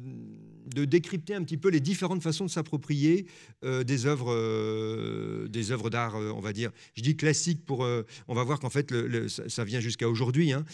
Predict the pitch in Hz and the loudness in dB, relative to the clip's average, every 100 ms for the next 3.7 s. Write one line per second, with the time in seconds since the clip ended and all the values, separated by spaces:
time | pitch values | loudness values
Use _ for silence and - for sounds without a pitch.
0 | - - 127 135 131 127 120 120 123 123 | -14 -12 -6 -4 -2 -4 -4 -6 -6 -8
1 | 127 131 131 143 156 135 117 156 156 123 | -10 -6 -2 0 0 0 2 2 2 -2
2 | - _ 113 160 160 160 156 143 131 135 | -10 _ 2 4 6 2 2 -2 0 4
3 | 160 170 135 135 143 123 113 | 6 4 2 0 0 -2 -4